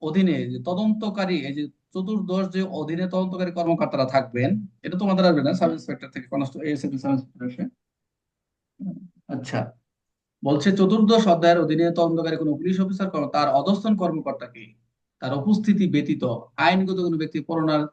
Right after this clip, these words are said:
আহ, ছাড়াই, এই দেখেন যে অধস্তন কোনো কর্মকর্তা তার, আবার কি আসলো এটা? একটু ওয়েট করেন। মাঝে মধ্যে এটা ইয়ে আসে, ডিলিট করতে হয়।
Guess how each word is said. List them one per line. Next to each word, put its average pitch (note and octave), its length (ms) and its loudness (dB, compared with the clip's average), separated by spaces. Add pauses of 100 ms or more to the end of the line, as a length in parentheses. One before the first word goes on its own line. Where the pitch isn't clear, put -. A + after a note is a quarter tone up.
আহ, B2+ 260 -2
ছাড়াই, D3 520 2 (640)
এই D3+ 140 0
দেখেন B2 420 0 (320)
যে B2+ 80 -4
অধস্তন F#3 440 4
কোনো G3 200 2
কর্মকর্তা F3+ 500 0
তার, E3 200 2 (920)
আবার A#2+ 180 -12
কি B2+ 140 -6
আসলো A#2 240 -8
এটা? - 140 -10
একটু - 400 -10
ওয়েট A#2+ 140 -6
করেন। - 240 -6 (2000)
মাঝে A#2+ 220 -4
মধ্যে A#2+ 220 -2
এটা B2+ 320 -4
ইয়ে C3+ 140 -2
আসে, B2 280 -6 (1000)
ডিলিট A2+ 320 -8
করতে - 220 -18
হয়। - 120 -20